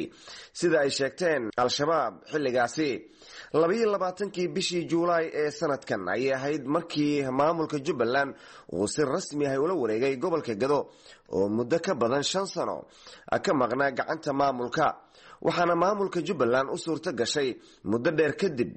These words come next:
in si nabadgelyo ahi ay kula wareegaan gobolka, kaasoo uu ka taagnaa khilaaf siyaasadeed oo ragaadiyey gobolka Gado, waxaana markii ugu horreysay shan sano kadib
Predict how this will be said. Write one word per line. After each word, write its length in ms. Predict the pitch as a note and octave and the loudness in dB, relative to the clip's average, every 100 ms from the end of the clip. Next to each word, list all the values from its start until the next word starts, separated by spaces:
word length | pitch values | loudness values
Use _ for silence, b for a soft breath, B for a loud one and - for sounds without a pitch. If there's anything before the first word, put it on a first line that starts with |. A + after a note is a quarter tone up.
| - | 0
in 120 | D3+ | 0
si 180 | D3 F3+ | 0 0
nabadgelyo 560 | D#3+ C3+ A#2+ C3+ E3+ D#3 | 0 0 0 2 2 0
ahi 220 | A2 C#3 | 0 -2
ay 100 | C3 | -2
kula 220 | C3 F3 | 0 2
wareegaan 560 | E3 D3 C#3+ E3 D3+ C#3+ | 2 2 0 0 -2 -2
gobolka, 480 | D3 D#3 A#2 G2 F#2+ B | -2 -2 -2 -4 -4 B
kaasoo 420 | - B2 E3 - D3+ | 2 2 4 0 0
uu 100 | D3 | -2
ka 120 | G3 | -2
taagnaa 420 | G3 G#2+ B2 C3+ - | 0 0 2 0 0
khilaaf 260 | E3 E3+ | 0 0
siyaasadeed 640 | - - B2 A2+ A#2+ C#3+ C#3 - | -2 0 0 0 0 0 2 0
oo 120 | A2+ | 0
ragaadiyey 600 | A2 A2+ A#2 A2+ C#3+ C#3 C3+ B2+ | 2 0 0 0 0 0 -2 -2
gobolka 400 | C3 E3+ D3 A#2+ | 2 0 0 -2
Gado, 380 | A2 C#3+ C3+ B B B B | 0 2 0 B B B B
waxaana 340 | - A2 A#2+ B2+ | -2 0 2 0
markii 320 | D3+ D#3+ D3+ | -2 -4 -2
ugu 220 | C3+ D#3 F#3+ | 0 2 2
horreysay 520 | A2+ A2 G#2+ C#3+ C#3 C#3 F#2+ | 2 0 0 -2 0 0 -2
shan 220 | B2 E3+ E3+ | -2 -2 -2
sano 240 | D#3 C#3+ | 0 -2
kadib 380 | D#3+ F#3 C#3 | -2 -2 -2